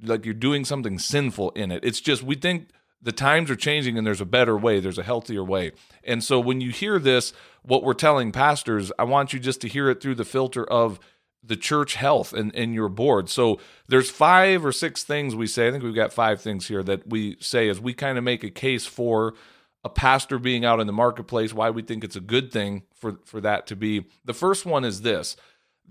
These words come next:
The model of a full-time pastor, so we're going back to this idea of maybe the problems of a full-time pastor, some of the unintended consequences. That model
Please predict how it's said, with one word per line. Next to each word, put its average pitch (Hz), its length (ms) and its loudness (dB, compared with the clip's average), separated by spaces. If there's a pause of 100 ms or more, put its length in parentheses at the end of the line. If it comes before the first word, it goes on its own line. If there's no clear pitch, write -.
(120)
The 127 180 2
model 175 960 4
of 139 160 4
a 120 80 6
full-time 156 640 2
pastor, 127 420 2
so 113 360 -4
we're 120 160 -4
going 135 260 0
back 131 240 6
to 127 80 -6
this 113 160 -2
idea 113 340 2
of 92 180 -6 (160)
maybe 117 280 -2
the 95 80 -6
problems 123 640 2
of 101 300 -2
a 107 40 -6
full-time 107 460 -6
pastor, 101 380 -4
some 120 240 -4
of 107 100 -4
the 110 160 -2
unintended 135 680 -4
consequences. 104 920 -6 (520)
That 170 280 2
model 147 480 6